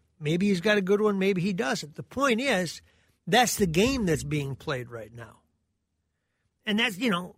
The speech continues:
maybe it will, maybe it won't work out. I, I don't know. I don't think any of us know enough about his background. But then people get excited about this guy, new guy, new guy.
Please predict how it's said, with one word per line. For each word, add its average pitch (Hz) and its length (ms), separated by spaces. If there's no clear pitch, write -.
maybe 233 400
it 208 100
will, 233 160
maybe 208 280
it 180 80
won't 202 200
work 185 220
out. 208 100
I, 175 200
I 175 100
don't 196 300
know. 202 260
I 175 80
don't 185 180
think 170 140
any 214 220
of 175 100
us 139 160
know 170 160
enough 165 240
about 170 220
his 156 100
background. 196 440
But 143 100
then 170 140
people 175 220
get 185 120
excited 170 340
about 160 300
this 170 180
guy, 180 140
new 170 180
guy, 165 160
new 170 140
guy. - 80